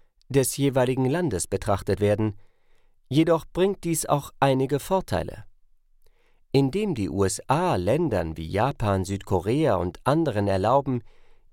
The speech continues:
ihre Sicherheitsbedürfnisse und die damit verbundenen Kosten an die U S A auszulagern,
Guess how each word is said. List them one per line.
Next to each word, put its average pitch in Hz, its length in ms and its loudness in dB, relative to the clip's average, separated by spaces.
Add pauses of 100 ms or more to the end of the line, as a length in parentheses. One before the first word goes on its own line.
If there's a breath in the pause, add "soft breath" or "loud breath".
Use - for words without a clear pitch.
ihre 127 320 2
Sicherheitsbedürfnisse 131 1400 0
und 90 220 -4
die 90 100 -6
damit 135 360 0
verbundenen 98 580 0
Kosten 127 500 -2
an 85 140 -2
die 90 160 -8
U 107 160 0
S - 200 -2
A 120 260 0 (100)
auszulagern, 123 840 2